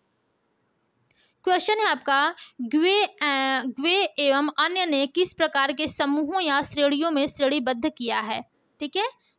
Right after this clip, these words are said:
तो यहाँ पर देखिए, जो पहला ऑप्शन है आचरण विकार, सेकंड ऑप्शन है आपका सामाजिक आक्रामकता, थर्ड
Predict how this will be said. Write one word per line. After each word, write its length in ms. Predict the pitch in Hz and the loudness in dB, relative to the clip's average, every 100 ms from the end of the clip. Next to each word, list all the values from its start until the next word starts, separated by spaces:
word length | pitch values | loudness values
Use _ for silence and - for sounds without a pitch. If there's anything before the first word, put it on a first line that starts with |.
| - | -12
तो 60 | |
यहाँ 240 | 302 302 349 | -6 -4 -4
पर 140 | 381 | -4
देखिए, 320 | 320 - 349 | -6 -6 -6
जो 120 | 302 311 | -4 -4
पहला 300 | 285 320 359 | -2 0 0
ऑप्शन 320 | 339 349 330 | 0 0 -2
है 120 | 320 - | -2 -2
आचरण 360 | 247 247 302 | -2 -2 -4
विकार, 400 | 285 285 285 330 - - - | -4 -2 0 0 -2 -16 -6
सेकंड 340 | 330 339 339 | -4 -2 -2
ऑप्शन 280 | 339 381 392 | -2 -2 -4
है 60 | |
आपका 220 | 339 330 330 | -4 -2 -4
सामाजिक 520 | 302 262 269 269 320 - | -2 0 0 -2 -4 -2
आक्रामकता, 760 | 262 269 247 254 294 - 269 285 | -2 0 0 0 -2 0 2 2
थर्ड 280 | 285 262 | 2 0